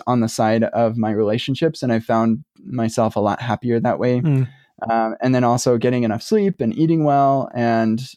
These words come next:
Speaker 1: um, all, and exercise, all of that, really important. Um, our brain is literally a muscle,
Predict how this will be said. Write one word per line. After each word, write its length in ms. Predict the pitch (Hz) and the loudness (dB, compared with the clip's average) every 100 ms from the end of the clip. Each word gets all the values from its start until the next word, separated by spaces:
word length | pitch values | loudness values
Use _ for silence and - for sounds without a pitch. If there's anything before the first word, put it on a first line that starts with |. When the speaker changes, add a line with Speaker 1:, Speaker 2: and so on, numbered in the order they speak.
| - | -6
Speaker 1:
um, 540 | 120 113 110 107 113 - _ _ - | -2 0 0 0 -4 -10 _ _ -4
all, 300 | 120 117 - | 0 0 -2
and 240 | - 117 - | -2 -4 -2
exercise, 760 | 139 135 135 139 131 127 123 120 | -2 0 -2 0 2 2 0 -2
all 240 | 117 123 | -2 -2
of 100 | 120 | 0
that, 280 | 120 107 - _ _ | 0 -2 -4 _ _
really 380 | - 131 151 156 | -8 -2 2 2
important. 560 | 135 131 127 110 117 - - | 0 -2 -2 -2 -6 -10 -8
Um, 240 | 113 110 - | -4 -2 0
our 120 | 147 | 0
brain 420 | 151 156 165 - _ _ - | 2 2 2 -2 _ _ -6
is 180 | 127 | -2
literally 440 | 131 151 175 175 156 | 0 2 2 2 2
a 80 | 135 | 2
muscle, 540 | 143 147 123 107 110 | 0 0 0 0 -4